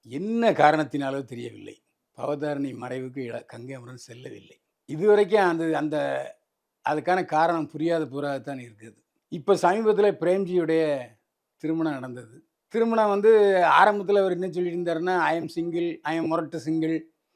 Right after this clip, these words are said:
எனக்கு கல்யாணம்லாம் பிடிக்காது, கல்யாணம் ஆச்சுன்னா ஒரு கமிட்மெண்ட் ஆயிரும், பொண்டாட்டியை கவனிக்கணும், பிள்ளைகளை கவனிக்கணும், அதெல்லாம் நம்ம சரிப்பட்டு வராது" அப்படின்னு சொல்லிட்டு இருந்தாரு பிரேம்ஜி.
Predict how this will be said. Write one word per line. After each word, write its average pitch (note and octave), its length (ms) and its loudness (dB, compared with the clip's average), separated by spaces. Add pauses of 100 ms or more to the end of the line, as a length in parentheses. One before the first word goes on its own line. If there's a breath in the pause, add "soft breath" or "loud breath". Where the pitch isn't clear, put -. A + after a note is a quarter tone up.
(200)
எனக்கு D#3+ 280 -2
கல்யாணம்லாம் D#3+ 400 0
பிடிக்காது, D#3 680 -4 (360)
கல்யாணம் D#3+ 640 -2
ஆச்சுன்னா D#3+ 340 -4
ஒரு D3+ 140 -4
கமிட்மெண்ட் D#3+ 460 -4
ஆயிரும், C#3+ 460 -6 (420)
பொண்டாட்டியை D#3 440 -2
கவனிக்கணும், D3 600 -4
பிள்ளைகளை D3 360 -2
கவனிக்கணும், C3+ 420 -10
அதெல்லாம் C3+ 220 -10
நம்ம C#3+ 120 -10
சரிப்பட்டு B2+ 440 -16
வராது" C3 360 -14 (520)
அப்படின்னு D#3 380 0
சொல்லிட்டு D#3 420 -4
இருந்தாரு D3 760 -2 (180)
பிரேம்ஜி. C#3+ 440 0